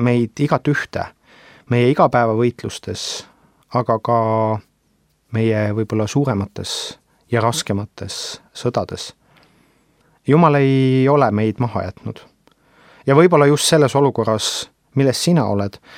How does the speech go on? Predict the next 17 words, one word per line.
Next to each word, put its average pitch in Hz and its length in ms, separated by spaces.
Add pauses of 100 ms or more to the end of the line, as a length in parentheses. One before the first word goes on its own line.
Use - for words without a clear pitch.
(180)
on 127 120
Jumal 147 320
saamas 113 840 (520)
selliseks, 139 720 (1000)
nagu 113 200
sul 117 200
on 110 120
vaja, 117 320
et - 200
oleks. - 400 (680)
Et 101 120
läbi 127 280
tulla 117 320
sellest 98 360
ajast, 113 480 (600)
milles 104 400
sa 107 100